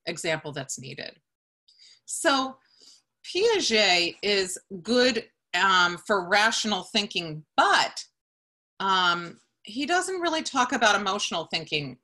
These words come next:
and development. And this led to the idea of everything being at the sta-, same stage, but it's not. So let's talk a little bit about,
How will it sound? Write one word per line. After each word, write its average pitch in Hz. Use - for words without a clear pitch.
and 165
development. 170
And 233
this 370
led 269
to 233
the 226
idea 190
of 160
everything 214
being 175
at 165
the 165
sta-, 175
same 170
stage, 165
but 160
it's 185
not. 156
So 165
let's 202
talk 233
a 214
little 208
bit 175
about, 156